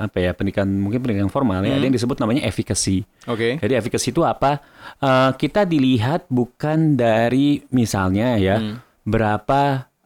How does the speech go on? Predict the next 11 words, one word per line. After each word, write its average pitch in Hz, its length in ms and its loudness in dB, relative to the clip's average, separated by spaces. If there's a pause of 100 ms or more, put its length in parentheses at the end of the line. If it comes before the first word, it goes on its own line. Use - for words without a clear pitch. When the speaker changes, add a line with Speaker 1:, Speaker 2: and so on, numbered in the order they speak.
Speaker 1:
lulusan 110 560 0
kita 107 320 -2
yang 120 160 2
dapat 101 240 -4
nilai 110 320 2 (100)
A 110 220 -4 (100)
misalnya 92 400 0
seperti 87 300 0
itu 98 160 0
Speaker 2:
Oke. 98 160 0
Speaker 1:
ya. 107 240 0